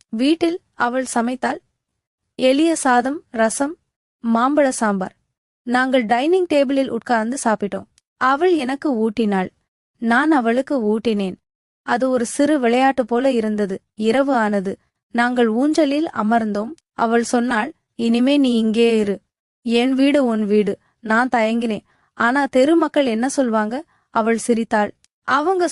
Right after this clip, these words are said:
சொல்றதால என்ன ஆக போகுது? நம்ம இதயம் தெரிஞ்சா போதும்."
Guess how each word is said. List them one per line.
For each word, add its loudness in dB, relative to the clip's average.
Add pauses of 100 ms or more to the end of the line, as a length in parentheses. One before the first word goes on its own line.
சொல்றதால 2
என்ன 0
ஆக 0
போகுது? 0 (600)
நம்ம 0
இதயம் 2
தெரிஞ்சா 2
போதும்." -2